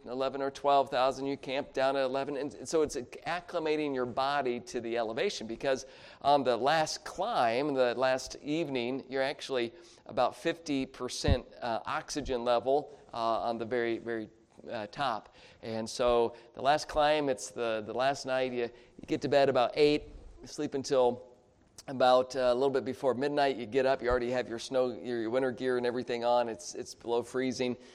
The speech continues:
and you start climbing at midnight. And doesn't that sound exciting? And, uh, and you get there at, uh, about six in the morning, uh, right at sunrise, because that's the only guaranteed time for good weather.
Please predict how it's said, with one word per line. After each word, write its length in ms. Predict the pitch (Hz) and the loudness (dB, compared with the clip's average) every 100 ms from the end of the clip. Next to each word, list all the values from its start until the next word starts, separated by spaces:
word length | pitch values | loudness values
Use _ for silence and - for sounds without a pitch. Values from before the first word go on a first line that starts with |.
| - - | -20 -8
and 220 | 127 127 | -4 -2
you 100 | 123 | -4
start 380 | - 139 127 110 | -4 0 0 0
climbing 460 | 143 131 127 127 | 2 2 2 -2
at 260 | 101 120 - | -2 -4 0
midnight. 640 | 127 185 131 131 139 143 - _ _ | 0 2 2 2 2 -2 -14 _ _
And 220 | - 113 110 | -8 -6 -6
doesn't 140 | 131 | -6
that 140 | 139 | -6
sound 180 | 156 117 | -6 -8
exciting? 380 | 104 120 104 98 - - - - | -8 -8 -10 -12 -18 -20 -12 2
And, 380 | 151 151 147 | 6 6 6
uh, 20 | 143 | 2
and 260 | 139 139 | 2 0
you 100 | 131 | 0
get 200 | 131 151 | -2 0
there 280 | 156 139 131 - | 4 4 2 0
at, 340 | 123 117 - | 0 0 -4
uh, 260 | 120 110 101 | -2 0 -2
about 280 | 110 110 - | 0 -2 -2
six 300 | - - 135 | -6 -6 -4
in 60 | |
the 80 | 127 | -2
morning, 420 | 127 139 139 135 131 | 4 4 4 0 -2
uh, 120 | 117 107 | -6 -2
right 240 | 123 127 | 2 4
at 180 | 120 - | 2 -2
sunrise, 520 | - 202 147 104 92 | 2 2 4 0 -2
because 300 | 117 113 113 | -10 -8 -4
that's 120 | 120 | -4
the 160 | - 117 | -4 -2
only 300 | 123 123 117 | 0 0 -2
guaranteed 600 | 120 117 110 - 113 98 | -2 -2 -2 -8 -14 -14
time 480 | - 139 123 117 110 - - - | -8 -4 -2 -2 -4 -12 -20 -20
for 300 | - 120 120 | -8 0 0
good 280 | 104 110 127 | 0 0 0
weather. 600 | 117 135 147 139 104 - | 4 4 4 2 -4 -6